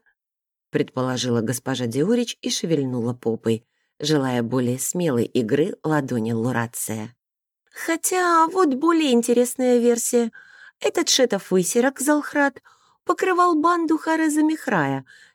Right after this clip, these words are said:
И это правда, кстати. Эта банда убила любовника Аленсии, пекаря Абдурхана.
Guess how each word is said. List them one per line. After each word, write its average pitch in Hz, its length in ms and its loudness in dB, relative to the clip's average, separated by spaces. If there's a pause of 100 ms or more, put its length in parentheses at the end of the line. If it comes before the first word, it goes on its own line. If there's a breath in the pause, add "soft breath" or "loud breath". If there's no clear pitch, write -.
(140)
И 262 260 2
это 233 160 -4
правда, 160 400 -2
кстати. 151 640 -6 (480 loud breath)
Эта 269 300 2
банда 240 420 2
убила 220 420 2
любовника 220 680 -2
Аленсии, 175 600 0 (380 loud breath)
пекаря 269 460 2
Абдурхана. 190 800 -2